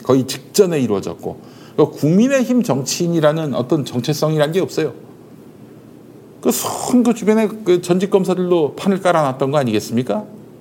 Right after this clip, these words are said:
예. 국민의힘에 빚진 게 없습니다. 국민의힘 정체성이 없어요. 이 정치적 감도 없고 정치적 책임성도 없는 거고, 어?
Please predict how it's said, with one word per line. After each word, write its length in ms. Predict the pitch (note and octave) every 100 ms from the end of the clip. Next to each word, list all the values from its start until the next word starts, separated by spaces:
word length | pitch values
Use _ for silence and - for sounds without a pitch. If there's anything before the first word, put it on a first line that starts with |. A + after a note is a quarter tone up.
| - - - -
예. 480 | A2+ G#2 F2+ E2+ F2 - - - - - - - - - -
국민의힘에 680 | - F#3 A#3 B3 G#3+ A#3+ B3
빚진 360 | - - A3+
게 80 | A#3+
없습니다. 520 | G3 - F#3 F#3+ - - - - - - - - - - - -
국민의힘 520 | - G3 G#3+ G#3+ G#3+
정체성이 480 | G#3 G#2 - - D#3
없어요. 300 | G#2 - G#2+ A2+ - - - - - - - -
이 80 | -
정치적 400 | - - F3 -
감도 360 | G#2+ A2 B2
없고 300 | C3 - F#2+
정치적 360 | - G2 - D#3
책임성도 460 | - G#3 E3+ C#3
없는 240 | D#3 B2 F#2+
거고, 400 | F2+ G#2+ B2+ - - - - A#2+
어? 180 | F#3+